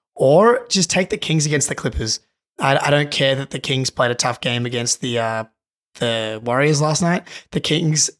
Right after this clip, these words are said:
are gonna run. The, are gonna run, and the Clippers are so old, so old,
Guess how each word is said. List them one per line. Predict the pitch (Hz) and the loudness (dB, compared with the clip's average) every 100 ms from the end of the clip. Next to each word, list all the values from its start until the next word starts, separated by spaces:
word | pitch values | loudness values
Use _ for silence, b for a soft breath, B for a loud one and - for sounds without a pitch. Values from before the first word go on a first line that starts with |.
| _ _ _ | _ _ _
are | 135 | 0
gonna | 139 123 | 2 2
run. | 127 127 127 127 120 | 0 0 -2 -4 -6
The, | 123 - _ - | -8 -10 _ -8
are | |
gonna | 127 113 | -2 0
run, | 143 170 170 | 4 4 2
and | 147 | 0
the | 131 | -2
Clippers | - 143 135 | -4 -4 -4
are | 123 | 0
so | - - 170 165 | 0 2 2 2
old, | 123 117 110 - _ _ _ _ - | 0 -4 -6 -10 _ _ _ _ -6
so | - 214 208 | 2 4 6
old, | 123 104 | 2 -2